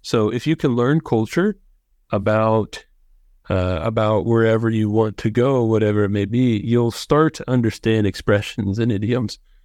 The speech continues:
You'll start to learn where they come from and, and why people use them. You know, I always tell people that, um, in Portuguese, when I learned a lot of expressions, it's because I asked people why.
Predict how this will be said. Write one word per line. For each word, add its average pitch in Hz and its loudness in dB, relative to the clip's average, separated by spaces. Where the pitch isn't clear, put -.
You'll 95 -2
start 110 2
to 107 -4
learn 98 2
where 98 2
they 98 -2
come 151 0
from 135 0
and, 104 0
and 90 0
why 98 2
people 98 -2
use 117 -2
them. - -4
You 101 -2
know, 104 -8
I 110 -2
always 110 2
tell 107 -2
people 104 -2
that, 95 -4
um, - -4
in 104 0
Portuguese, 117 0
when 98 2
I 104 2
learned 104 2
a 120 0
lot 104 2
of 104 -2
expressions, 101 -2
it's 117 -6
because 113 -2
I 107 2
asked 117 -2
people 98 0
why. 95 -2